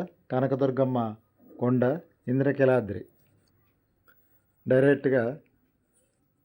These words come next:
ఇటుగా వెళ్తే మనం ప్రకాశం బ్యారేజ్ మీదుగా వెళ్ళిపోతాం. ఏదైనా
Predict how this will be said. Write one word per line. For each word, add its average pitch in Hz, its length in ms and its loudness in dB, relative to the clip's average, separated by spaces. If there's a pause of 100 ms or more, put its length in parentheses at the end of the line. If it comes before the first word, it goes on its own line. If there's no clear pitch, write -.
(680)
ఇటుగా 143 380 6
వెళ్తే 135 300 4 (840)
మనం 131 220 2 (100)
ప్రకాశం 139 460 2
బ్యారేజ్ 135 300 4
మీదుగా 135 320 4
వెళ్ళిపోతాం. 123 440 -2 (1600)
ఏదైనా 156 380 6